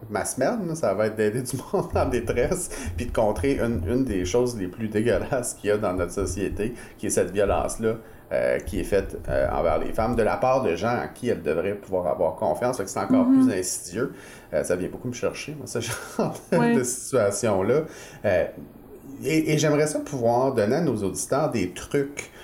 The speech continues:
Speaker 1: pour détecter, euh, cette violence-là, parce que j'ai, j'ai vu sur le site web de, de S O S, il y a un paquet d'informations. Donc, tu sais, j'invite les gens à aller,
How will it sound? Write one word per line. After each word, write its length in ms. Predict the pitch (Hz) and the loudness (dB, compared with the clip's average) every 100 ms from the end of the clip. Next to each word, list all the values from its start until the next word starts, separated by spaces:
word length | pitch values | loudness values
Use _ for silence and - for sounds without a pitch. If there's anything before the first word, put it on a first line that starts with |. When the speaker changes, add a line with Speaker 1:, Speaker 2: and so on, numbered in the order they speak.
| - - - | -20 -20 -8
Speaker 1:
pour 540 | 101 98 104 107 104 - 80 92 | 0 4 4 2 -2 -10 -8 -4
détecter, 760 | 151 151 127 - 151 160 165 - - - | -4 -2 -4 -4 -2 -2 -2 -14 -20 -4
euh, 520 | 69 80 80 76 69 76 | 2 4 4 4 2 2
cette 180 | 85 | 0
violence-là, 360 | 85 92 82 185 | 0 0 0 0
parce 140 | 156 | 0
que 160 | - - | -2 -4
j'ai, 220 | 98 80 | -4 -4
j'ai 160 | 80 90 | -4 -6
vu 160 | 143 180 | -4 -2
sur 180 | 147 | 0
le 100 | 120 123 | 2 2
site 220 | 107 - | 0 0
web 180 | 113 123 | 0 0
de, 240 | 67 71 69 | -2 0 0
de 60 | |
S 180 | 71 - | 0 0
O 80 | 101 | 0
S, 160 | 156 113 | 0 2
il 60 | |
y 40 | 92 | 4
a 80 | 98 - - | 4 2 -6
un 120 | 78 - - - - | -8 -8 -16 -20 -8
paquet 600 | - - - - 139 131 | -6 -6 -8 -10 -4 -4
d'informations. 800 | 117 113 113 107 95 95 170 214 | -4 -2 0 0 0 0 2 4
Donc, 200 | 165 104 | 4 0
tu 80 | - | -2
sais, 140 | 120 | -2
j'invite 360 | 107 98 90 107 | 0 -2 -2 -4
les 140 | 98 | -4
gens 200 | - 113 - | -2 -2 0
à 160 | 101 | 0
aller, 360 | 95 87 110 110 | 0 0 -2 -6